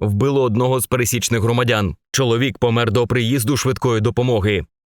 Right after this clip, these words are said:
Напередодні повідомлялося про перший залп мегазливи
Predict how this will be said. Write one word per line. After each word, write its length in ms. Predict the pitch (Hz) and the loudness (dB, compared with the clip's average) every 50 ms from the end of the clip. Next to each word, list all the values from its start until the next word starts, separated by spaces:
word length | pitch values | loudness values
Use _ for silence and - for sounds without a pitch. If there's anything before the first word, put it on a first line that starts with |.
| _ _ - | _ _ -2
Напередодні 680 | 117 131 120 - 123 120 120 110 139 139 117 110 127 117 | -2 0 0 0 0 0 2 2 0 2 2 0 0 0
повідомлялося 760 | - 127 123 117 127 123 135 151 127 107 104 - - 107 | 0 0 2 2 0 0 0 0 0 0 0 0 0 0
про 180 | 92 110 110 104 | 0 0 0 0
перший 320 | 123 131 117 101 - 117 | 0 0 0 0 0 0
залп 340 | 110 104 131 127 120 - - | 0 0 0 0 0 -2 -2
мегазливи 800 | 123 127 123 117 101 113 117 110 127 147 151 123 101 107 101 82 | -2 0 0 0 0 0 0 0 0 0 0 2 2 0 0 -2